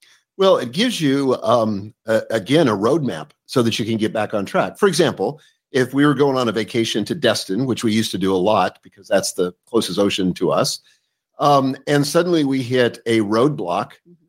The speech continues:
Speaker 1: or the interstate's closed down because of a wreck of some sort, doesn't really matter.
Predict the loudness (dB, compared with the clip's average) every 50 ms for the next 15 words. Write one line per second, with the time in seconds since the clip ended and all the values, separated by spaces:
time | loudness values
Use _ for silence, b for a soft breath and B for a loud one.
0 | _ _ _ _ 2 2 2 4 2 2 0 0 -2 0 2 2 2 2 2 -2
1 | -2 -2 -4 -4 -2 -2 -2 0 0 0 0 0 -2 -4 -6 -6 -6 -6 -4 -6
2 | -6 -6 -2 0 2 2 2 0 -2 -8 -18 _ _ -6 -6 -2 0 0 0 0
3 | -2 0 0 2 2 0 -2 _ _ _ _ _ _ _ _ _ _ _ _ _
4 | _ _ -4 -2 -2 0 0 0 0 0 0 0 0 0 0 0 -2 -2 -4 -8
5 | -16